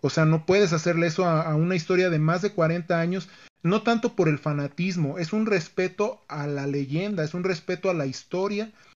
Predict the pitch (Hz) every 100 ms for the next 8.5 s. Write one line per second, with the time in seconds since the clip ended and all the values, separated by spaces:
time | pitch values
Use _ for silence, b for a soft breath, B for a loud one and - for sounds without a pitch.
0 | _ _ - 151 156 151 165 196 165 165
1 | 180 202 - 156 190 202 190 202 202 170
2 | 160 156 202 220 190 196 165 185 226 196
3 | 156 156 b b _ _ 135 165 202 202
4 | - _ - 190 190 175 185 175 170 165
5 | 180 151 - 135 139 143 170 160 170 180
6 | 160 151 147 135 135 147 139 123 139 139
7 | 175 185 165 156 - 156 156 160 156 165
8 | 160 160 160 151 165